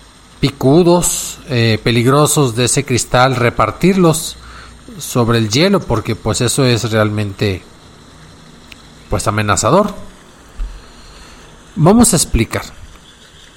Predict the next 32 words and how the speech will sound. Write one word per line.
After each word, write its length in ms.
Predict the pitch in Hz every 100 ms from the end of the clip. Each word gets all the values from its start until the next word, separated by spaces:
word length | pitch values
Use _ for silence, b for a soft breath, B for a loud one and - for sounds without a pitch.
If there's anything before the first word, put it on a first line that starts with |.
| - - - - - - - - - - - - -
de 220 | - 135 139
qué 120 | 190
trata 380 | 190 143 - 101
esto. 320 | - - - - - - - - - - - B B B
Ellos 260 | 202 220 214
ya 100 | 220
analizaron 640 | 214 202 139 160 175 185
que 120 | -
la 120 | 127 117
desaparición 560 | 107 117 - 113 147
del 140 | 160 147
hielo 240 | 151 156
va 120 | 135
a 40 | 135
hacer 260 | - 131
que 80 | -
aumente 340 | 113 117 117
el 80 | 127
nivel 240 | 101 101 110
del 160 | 151
mar 360 | 151 117 123 127 B B B B -
y 80 | 120
eso 160 | 143
va 80 | 127
a 20 |
alterar 320 | 135 139 120
los 140 | 131 -
patrones 480 | 120 104 117 123 -
climáticos 640 | 113 104 104 - - 113
a 60 | 104
nivel 260 | 101 104
global. 460 | 98 143 180 202